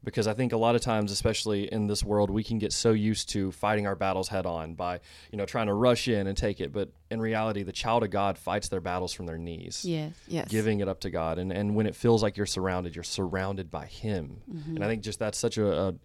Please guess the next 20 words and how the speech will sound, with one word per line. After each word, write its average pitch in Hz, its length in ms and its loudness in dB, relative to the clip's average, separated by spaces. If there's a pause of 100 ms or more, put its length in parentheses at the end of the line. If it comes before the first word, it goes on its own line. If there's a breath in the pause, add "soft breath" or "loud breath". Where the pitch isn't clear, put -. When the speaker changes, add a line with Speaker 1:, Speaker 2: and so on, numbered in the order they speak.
(360 loud breath)
Speaker 1:
a - 60 -2
humbling 107 440 2
reminder 87 760 -4 (120)
Speaker 2:
Mm-hmm. 156 320 -6
Speaker 1:
of 92 80 0
Speaker 2:
I 95 60 2
Speaker 1:
no 101 60 4
Speaker 2:
love 98 40 4
Speaker 1:
matter, 95 220 2
Speaker 2:
that 92 80 0
line. 80 260 -8
Speaker 1:
you 98 120 -4
know, 92 100 -2
what 104 160 2
we're 107 100 4
going 98 320 2
through, 92 240 0
we 87 160 -2
are 90 80 -4
surrounded 90 640 -2